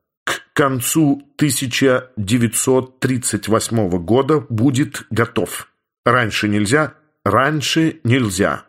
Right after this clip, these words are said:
Я плачу. Раньше нельзя. Если бы мы знали, что делаем, то можно бы и пораньше.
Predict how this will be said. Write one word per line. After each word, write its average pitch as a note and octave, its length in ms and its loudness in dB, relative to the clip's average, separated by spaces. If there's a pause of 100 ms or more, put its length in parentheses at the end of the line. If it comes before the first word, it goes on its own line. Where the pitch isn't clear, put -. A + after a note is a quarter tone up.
(460)
Я G#2+ 240 2
плачу. G#2+ 540 -2 (420)
Раньше C#3 680 2
нельзя. C3+ 680 0 (280)
Если C3 460 0
бы A2+ 180 2
мы A2 200 2
знали, C3 500 0
что A#2+ 320 0
делаем, F2+ 540 -2
то G#2 180 -2
можно C#3 440 2
бы D3 160 0
и D3+ 200 -2
пораньше. D3 720 -2